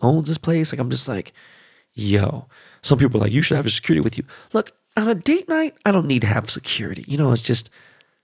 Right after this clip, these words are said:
what the fuck is going on with people? Like, I can't even, I can't even just go out to a regular spot. Like, you know, it just makes me not wanna go out anymore. But it was just a trip. You know, I was talking to a lady.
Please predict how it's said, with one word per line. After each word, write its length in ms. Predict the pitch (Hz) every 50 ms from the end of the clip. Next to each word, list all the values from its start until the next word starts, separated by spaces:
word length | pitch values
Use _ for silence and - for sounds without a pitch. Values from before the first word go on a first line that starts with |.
| _ -
what 140 | - -
the 80 | - 311
fuck 300 | - - - 240 - -
is 100 | 156 -
going 260 | - - 127 113 113
on 120 | 143 156 -
with 100 | - -
people? 200 | 123 - - -
Like, 140 | - -
I 60 | 110 123
can't 200 | - - 160 165
even, 200 | 160 156 143 127 - - - - - - - -
I 80 | 190
can't 200 | - - 233 226
even 140 | 220 202 196
just 160 | 180 190 -
go 100 | - 180
out 140 | 180 170 165
to 100 | - 180
a 20 | 156
regular 320 | 135 160 170 165 175 175
spot. 400 | 156 - - 185 233 214 170 - _ _
Like, 280 | - 123 139 123 - _ _ - - - - - - - _
you 80 | 139
know, 80 | 151 180
it 140 | 160 160 -
just 160 | - 151 -
makes 180 | - 160 -
me 60 | 175 160
not 160 | 156 147 151
wanna 180 | 151 147 147
go 140 | 127 123 135
out 180 | 131 156 180 175
anymore. 460 | 156 - - - - 120 - - - _ _ _ _ _ _ _ _ _ _ - -
But 80 | 143
it 20 | 175
was 100 | 180 156
just 140 | 165 -
a 40 | -
trip. 480 | 143 - - 127 127 131 135 - _ _ _ _ _ _ _ _ _ _ _ _ _ _ _ _ _
You 100 | 139 131
know, 120 | 131 123
I 40 | 113
was 100 | 113 113
talking 340 | - 120 113 117 117 113 -
to 120 | - 117
a 20 |
lady. 400 | 110 107 107 107 104 104 101 107